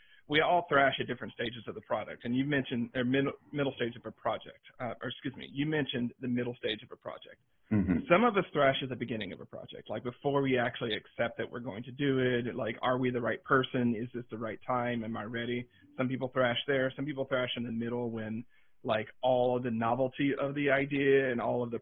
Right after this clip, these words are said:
Speaker 1: promise idea has crashed into the realities of getting it done and the competing priorities that we all face. Some of us thrash at the end, like, at that last ninety percent where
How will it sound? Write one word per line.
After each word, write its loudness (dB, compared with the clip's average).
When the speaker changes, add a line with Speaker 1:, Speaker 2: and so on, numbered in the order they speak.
Speaker 1:
promise -2
idea 0
has -4
crashed 2
into -2
the -4
realities 0
of -2
getting -2
it -4
done -2
and 2
the 2
competing 0
priorities 0
that -2
we -2
all -2
face. -2
Some 4
of 0
us 0
thrash 4
at -4
the -4
end, 0
like, -4
at -6
that 0
last -2
ninety 0
percent 2
where -2